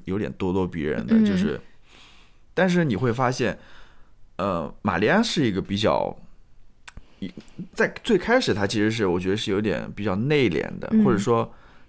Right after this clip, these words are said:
Speaker 1: 他在一开始并没有像艾洛伊兹爱上他那么快，
Speaker 2: 嗯，嗯，嗯。
Speaker 1: 他可能是后面
Speaker 2: 嗯。
Speaker 1: 才有这个感觉的。
Speaker 2: 嗯。
Speaker 1: 但是他后面他的那个感情的爆发，我觉得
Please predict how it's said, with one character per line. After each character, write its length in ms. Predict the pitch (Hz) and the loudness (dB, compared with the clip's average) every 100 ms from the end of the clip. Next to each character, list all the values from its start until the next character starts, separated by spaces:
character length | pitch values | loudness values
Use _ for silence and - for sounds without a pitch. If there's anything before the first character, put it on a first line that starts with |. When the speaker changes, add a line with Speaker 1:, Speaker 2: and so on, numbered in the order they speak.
| - | -12
Speaker 1:
他 480 | - 123 123 127 - - - - - - | -6 0 0 0 -2 -10 -20 -20 -20 -20
在 160 | - 139 | -2 0
一 80 | 139 | 0
开 220 | 165 165 | 0 0
始 180 | 160 - - | 0 -6 -4
并 180 | 143 117 | -2 0
没 180 | 95 | 2
有 240 | 104 82 73 | 2 0 -2
像 500 | - 98 78 64 60 - - - | -2 -2 -2 -6 -12 -16 -14 -4
艾 120 | 104 | 0
洛 140 | 104 | 0
伊 80 | 104 | 0
兹 140 | - | -2
爱 100 | 101 | -4
上 160 | 95 87 | -2 -4
他 400 | - 98 90 98 - - - - _ - - | -6 -4 -4 -4 -12 -20 -20 -20 _ -20 -20
那 200 | - 220 | -8 -2
么 100 | 175 | -2
快， 240 | 160 - - - | 0 -2 -2 -6
Speaker 2:
嗯， 440 | - 214 180 165 180 | -2 0 0 -2 -2
嗯， 0 | |
嗯。 40 | |
Speaker 1:
他 60 | - | 0
可 140 | 165 | 0
能 100 | 85 | -2
是 120 | 104 | -2
后 300 | 120 - 180 | -4 2 2
面 260 | 104 92 58 - | 2 0 -4 -4
Speaker 2:
嗯。 360 | 190 175 147 180 - - - _ | -2 -2 -6 -12 -18 -20 -20 _
Speaker 1:
才 160 | - 101 | -6 0
有 100 | 90 | 2
这 160 | 80 90 | 4 2
个 80 | |
感 220 | 85 69 50 | 2 -2 -4
觉 240 | 73 57 | -6 -4
的。 100 | 64 | -2
Speaker 2:
嗯。 280 | 196 185 180 - - - | -2 -4 -6 -10 -20 -6
Speaker 1:
但 140 | 131 | -4
是 80 | 135 | -2
他 140 | 139 | -4
后 240 | 147 202 147 | -2 0 2
面 200 | 107 85 | 0 -2
他 160 | 104 | -2
的 120 | 101 | -2
那 160 | 95 101 | 0 -2
个 80 | 87 | -2
感 280 | - - - | -2 -4 -4
情 200 | - 78 | -8 -6
的 80 | |
爆 240 | 92 101 71 | -2 -2 -2
发， 180 | 87 80 | -2 -4
我 140 | 69 | -4
觉 140 | 65 64 | -6 -6
得 240 | 73 - | -4 -6